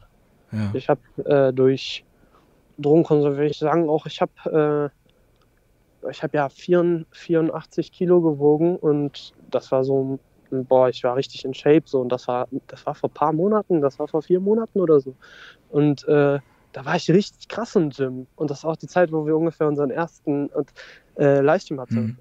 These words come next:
Speaker 2: äh, wo wir unseren ersten Livestream hatten. Da
Speaker 1: Mhm.
Speaker 2: war ich richtig krass im Gym, boah, da war ich, da war ich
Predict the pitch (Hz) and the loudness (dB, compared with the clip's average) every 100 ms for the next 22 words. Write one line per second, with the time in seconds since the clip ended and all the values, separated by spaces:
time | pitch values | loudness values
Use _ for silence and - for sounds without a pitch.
0 | - 151 139 143 151 143 135 156 160 160 | -10 -8 -6 -4 -2 -2 -4 -4 -2 -2
1 | - 151 131 - 139 139 139 185 208 - | -4 -6 -6 0 2 2 2 0 0 -6
2 | - - - - 180 135 131 131 143 139 | -18 -16 -14 0 2 4 0 2 2 2
3 | 147 151 - 160 160 175 165 | 0 -2 -8 -4 2 2 2